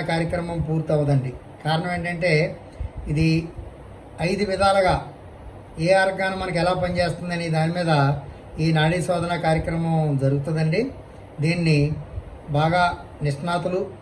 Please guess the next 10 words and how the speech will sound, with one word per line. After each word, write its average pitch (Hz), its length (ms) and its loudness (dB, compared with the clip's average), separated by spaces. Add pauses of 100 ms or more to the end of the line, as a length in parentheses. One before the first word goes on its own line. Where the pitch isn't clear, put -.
(1080)
డాక్టర్ 151 340 -2 (100)
బాలకిరణ్ 170 520 0
గారు, 139 220 4 (960)
వారు 160 320 2 (1200)
బాగా 170 200 0 (120)
ట్రైనింగ్ 165 400 0
పొంది 165 300 2 (880)
తర్ఫీదుతోటి 156 720 0 (220)
సర్టిఫికెట్ 160 480 -2
అది 160 100 -2